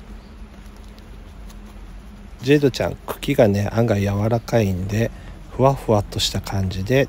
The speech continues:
最初ポットにね、土を入れます。あんまりがっつりですね、固めちゃうと全然刺さらなくなるんで、ここはですね、コツがいりますよ。ふわふわです。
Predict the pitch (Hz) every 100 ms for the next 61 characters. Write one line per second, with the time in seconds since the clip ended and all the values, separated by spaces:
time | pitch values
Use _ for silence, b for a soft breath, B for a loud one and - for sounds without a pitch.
0 | - - 104 - 101 - 104 - 95 95
1 | 117 - - - 95 90 95 92 92 -
2 | - - B B B B B - 110 120
3 | 120 - 104 - 127 107 101 - 101 98
4 | - 101 101 98 - 95 90 - 120 110
5 | 95 101 95 101 - 98 - 101 98 98
6 | - 95 95 87 92 120 143 - - -
7 | 113 95 - 82 82 - 92 - 98 98
8 | 92 95 95 - 92 98 107 127 B B
9 | B - - 101 113 - 107 95 98 95
10 | 95 92 95 - - -